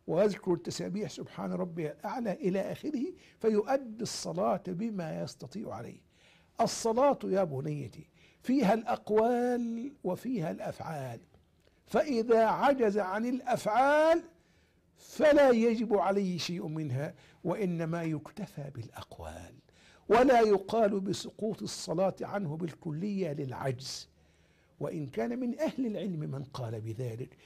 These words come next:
لأنه خلاف ظاهر ال-، الأدلة، مثل قول الله تعالى: "فاتقوا الله ما استطعتم"، وقول النبي صلى الله عليه وسلم: "فإذا أمرتكم بأمر فأتوا منه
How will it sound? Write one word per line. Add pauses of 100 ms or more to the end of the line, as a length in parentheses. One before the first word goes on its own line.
(200)
لأنه
خلاف (300)
ظاهر (100)
ال-، (340)
الأدلة، (420)
مثل (140)
قول
الله
تعالى: (300)
"فاتقوا
الله
ما
استطعتم"، (360)
وقول
النبي
صلى
الله
عليه
وسلم: (400)
"فإذا
أمرتكم
بأمر (300)
فأتوا
منه